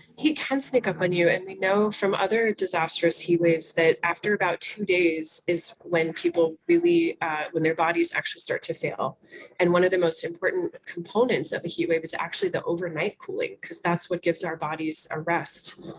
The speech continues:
Uh, and unfortunately, we're looking at, uh, not only daytime highs, but the level of nighttime cooling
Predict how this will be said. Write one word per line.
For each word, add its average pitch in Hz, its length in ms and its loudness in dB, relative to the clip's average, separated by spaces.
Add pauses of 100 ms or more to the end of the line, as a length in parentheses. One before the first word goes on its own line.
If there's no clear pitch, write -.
(220)
Uh, 160 220 0
and 165 120 2
unfortunately, 165 680 0
we're 156 440 -2
looking 165 360 -4
at, - 400 -6
uh, 160 160 -6
not 165 160 2
only 175 220 4
daytime 160 420 -6
highs, 160 320 -6
but 151 100 -10
the 156 80 -10
level 156 260 -2
of 165 140 -4
nighttime 156 460 -6
cooling 156 480 -2